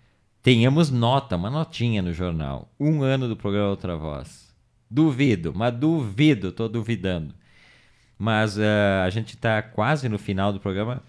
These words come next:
mas precisamos falar de uma, de uma data, né?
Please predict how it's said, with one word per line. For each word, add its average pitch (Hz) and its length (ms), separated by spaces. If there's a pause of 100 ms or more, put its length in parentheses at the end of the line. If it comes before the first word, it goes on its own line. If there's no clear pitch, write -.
(300)
mas 101 240
precisamos 113 400
falar 107 360
de 107 80
uma, 92 500
de 87 60
uma 95 180
data, 92 500
né? 90 340